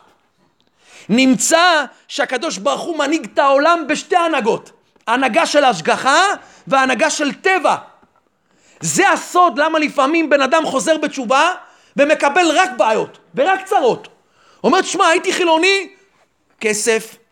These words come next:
מכוניות, הכל טוב, מצוין, העסק שלי פרח, הכל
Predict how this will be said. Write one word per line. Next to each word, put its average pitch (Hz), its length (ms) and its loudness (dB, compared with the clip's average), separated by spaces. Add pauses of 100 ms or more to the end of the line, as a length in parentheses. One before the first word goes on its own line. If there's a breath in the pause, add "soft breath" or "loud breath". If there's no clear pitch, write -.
(320)
מכוניות, 208 640 0 (560 soft breath)
הכל 233 300 0
טוב, 208 480 -2 (140 soft breath)
מצוין, 214 680 -2
העסק 254 360 -2
שלי 233 220 -4
פרח, 202 540 -2 (420 soft breath)
הכל 226 440 2